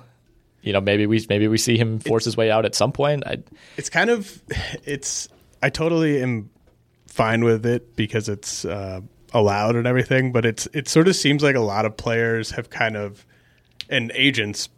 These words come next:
Speaker 2: probably even more so than players, have sort of adopted this,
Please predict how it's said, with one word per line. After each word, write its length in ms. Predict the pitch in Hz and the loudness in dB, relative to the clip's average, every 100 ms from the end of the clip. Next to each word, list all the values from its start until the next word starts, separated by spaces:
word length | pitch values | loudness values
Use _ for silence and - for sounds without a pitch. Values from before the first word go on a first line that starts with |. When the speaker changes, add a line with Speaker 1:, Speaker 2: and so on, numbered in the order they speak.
| - | -6
Speaker 2:
probably 260 | 113 98 | -4 -2
even 180 | 95 101 | -4 -4
more 140 | 98 101 | -2 -2
so 140 | - 101 | -2 -6
than 120 | 92 | -2
players, 340 | 113 107 101 | 0 0 0
have 100 | 110 | -4
sort 200 | - 107 | -2 -2
of 80 | 101 | -2
adopted 560 | 95 101 98 - 107 107 | -2 0 -2 -2 -4 -2
this, 380 | 101 - - | -4 -4 -6